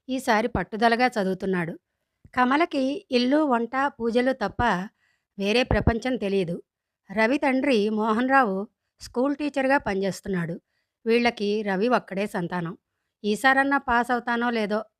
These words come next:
అన్నాడు రవి అన్నం తింటూ వాళ్ళమ్మతో. "పాస్ అవుతావులేరా, నువ్వు చదవాల్సింది శ్రద్ధగా చదువు, కొరవ లేకుండా.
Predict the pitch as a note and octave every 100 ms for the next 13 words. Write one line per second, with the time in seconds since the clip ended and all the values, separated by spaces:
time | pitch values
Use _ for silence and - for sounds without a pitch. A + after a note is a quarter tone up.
0 | A3+ A3+ A3 A3 F#3 F#3 - _ _ _
1 | - G#3+ A#3 C4+ C4+ B3 B3+ B3 G3+ A#3
2 | G3 G3 F#3+ F#3+ F3 F#3+ _ _ _ _
3 | - A3+ C4 D#4+ C#4 C#4 C4 A3 G3+ G3+
4 | G#3 - _ - A#3 B3+ A#3 G3 G#3 B3+
5 | B3 C#4+ B3+ A3+ A#3 G#3 F3+ G3 A#3+ B3+
6 | A3+ A3+ B3 B3 _ _ _ - G#3+ A3
7 | B3 A#3 G#3+ G#3+ G#3 F#3+